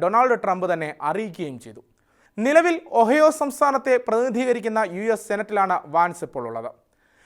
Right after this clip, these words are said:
രാഷ്ട്രീയ എതിരാളികൾക്കെതിരെ കടുത്ത പരാമർശങ്ങൾ നടത്തുന്ന ആളാണ് വാൻസ്. നേരത്തെ ട്രംപിന്റെ കടുത്ത വിമർശകനായിരുന്നു വാൻസ്. വാൻസിന്റെ ഈ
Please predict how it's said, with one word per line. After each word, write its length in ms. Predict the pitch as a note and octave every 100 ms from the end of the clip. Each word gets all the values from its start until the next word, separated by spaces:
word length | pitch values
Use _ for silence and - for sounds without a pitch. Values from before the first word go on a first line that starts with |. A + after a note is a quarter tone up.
| - - A3
രാഷ്ട്രീയ 440 | C#4 D4+ E4+ E4+ D#4 A#3
എതിരാളികൾക്കെതിരെ 800 | A#3+ C#4 C4+ C4+ C4 C4 A#3 A#3 A#3
കടുത്ത 300 | G#3+ B3 C4 A3
പരാമർശങ്ങൾ 560 | A3+ A3+ A3 A3+ A3 G3+
നടത്തുന്ന 340 | F#3+ F#3+ G3 F3
ആളാണ് 220 | E3 D3 A#2+
വാൻസ്. 240 | A2+ - _ _ _ _ _ E3
നേരത്തെ 260 | A3+ B3+ B3+
ട്രംപിന്റെ 400 | A#3+ B3+ B3+ A#3+ A#3+
കടുത്ത 260 | A3 G3 B3+ G#3
വിമർശകനായിരുന്നു 720 | G#3+ A#3+ A#3+ A#3 G3+ E3 C#3 A2+
വാൻസ്. 200 | A2 - _ _ _ -
വാൻസിന്റെ 420 | F3+ A3+ B3+ A#3 A3+
ഈ 40 | -